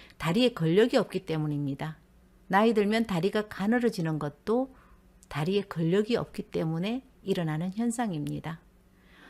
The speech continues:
저 같은 경우에는 별도 운동하는 시간을 만들지는 않아요. 삼십 분, 사십 분 그 거리는 걸어 다니고 퇴근 후 한 시간 정도는 동네에서 또 걷습니다.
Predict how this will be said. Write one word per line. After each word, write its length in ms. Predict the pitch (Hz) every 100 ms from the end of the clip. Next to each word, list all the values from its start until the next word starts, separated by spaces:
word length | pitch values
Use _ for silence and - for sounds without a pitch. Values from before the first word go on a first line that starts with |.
| -
저 100 | -
같은 320 | 247 349 381
경우에는 480 | 277 214 214 226 226
별도 340 | 226 285 277 320
운동하는 520 | 233 196 220 247 269
시간을 360 | - 285 240
만들지는 600 | 180 151 160 202 208 165 180
않아요. 480 | 180 160 151 156 - _ _ - _
삼십 460 | - - 285 277 269
분, 140 | 285
사십 360 | 277 247 226 262
분 360 | 277 294 330 - - -
그 160 | 262
거리는 420 | 262 190 226 233 226
걸어 240 | 269 247
다니고 600 | 185 160 160 147 247 277 - - - -
퇴근 380 | - 320 320 311
후 80 | 285
한 180 | 269 311
시간 320 | 349 339 254
정도는 420 | 202 175 190 196
동네에서 580 | 180 165 185 196 - 170
또 140 | - 233
걷습니다. 640 | 165 - - 156 156 165